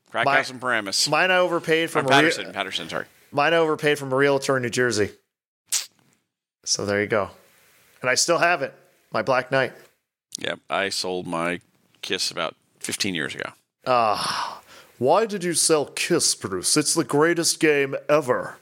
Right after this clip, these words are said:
Speaker 1: Well, I thought you re-, you were gonna retire five times already, Gene. So,
Speaker 2: No,
Speaker 1: you know.
Speaker 2: we're on,
Speaker 1: <laughs>
Speaker 2: we're on our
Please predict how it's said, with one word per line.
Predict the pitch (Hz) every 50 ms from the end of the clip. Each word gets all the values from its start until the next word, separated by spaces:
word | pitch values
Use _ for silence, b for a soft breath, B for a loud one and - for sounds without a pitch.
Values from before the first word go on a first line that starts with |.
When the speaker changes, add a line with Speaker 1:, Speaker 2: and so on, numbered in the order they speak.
| _ -
Speaker 1:
Well, | 135 143
I | 143 139
thought | - 160 156 147
you | 143 139
re-, | 131 131 135 -
you | 139 135 127
were | 123
gonna | 123 117
retire | 117 113 107 - 113 117 113 107 104
five | - - 110 110 110 104
times | - 113 110 110 110 110 104 104
already, | 104 101 98 98
Gene. | 95 92 104 101 98 101 98 101
So, | 98 131
Speaker 2:
No, | 147 180 202 202 185
Speaker 1:
you | 170 156
know. | - 156
Speaker 2:
we're | 185 202
on, | - 202 - 254 220 - 226 240 - -
Speaker 1:
<laughs> | 220 240 - - 214 -
Speaker 2:
we're | 151 185 208
on | 233 233 220
our | 202 180 170 156